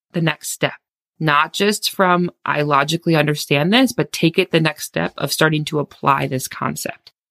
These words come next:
Look at your own life, look at your own experience. Where are you experiencing pain? And would you identify that as clean pain or dirty pain?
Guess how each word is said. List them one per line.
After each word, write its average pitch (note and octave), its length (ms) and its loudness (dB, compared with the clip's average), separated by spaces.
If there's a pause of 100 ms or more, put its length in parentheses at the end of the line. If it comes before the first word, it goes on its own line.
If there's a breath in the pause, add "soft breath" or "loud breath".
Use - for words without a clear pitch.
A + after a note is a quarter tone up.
Look E3 260 4
at G3 120 4
your E3+ 180 4
own E3+ 380 2
life, D#3 400 -2
look E3 120 -4
at E3 60 2
your D3 160 0
own D#3 240 -2
experience. D#3 800 -4 (280)
Where E3 500 4
are G3+ 40 4
you G3 160 2
experiencing F3 720 0
pain? D#3+ 440 2
And F3 120 2
would D3 160 0
you D#3+ 160 4
identify D3+ 600 0
that C3+ 220 0
as C#3 160 -4
clean F3+ 420 0
pain A3 480 0
or D#3 160 -4
dirty D3 440 -2
pain? G#3 480 0